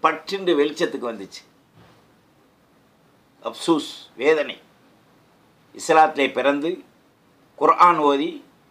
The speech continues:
கஷ்டப்பட்டு படிக்க வைத்து, இன்ஜினியர் பட்டம் வாங்கக்கூடிய காலகட்டத்தில்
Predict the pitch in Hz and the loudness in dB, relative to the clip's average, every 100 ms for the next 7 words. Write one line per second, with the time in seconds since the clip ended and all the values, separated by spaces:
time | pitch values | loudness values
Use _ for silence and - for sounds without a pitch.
0 | _ _ - 156 - - - - 165 147 | _ _ -4 -2 0 0 0 -2 0 0
1 | 165 175 156 139 - 185 156 - _ _ | 0 0 -2 -2 -2 -2 -4 -16 _ _
2 | - 175 208 220 220 185 180 175 170 151 | -14 -10 -8 -8 -6 0 2 4 4 6
3 | 160 180 151 160 156 143 151 160 147 - | 6 6 2 2 0 4 4 4 2 0
4 | 147 - 185 208 - | 0 2 -4 -4 -12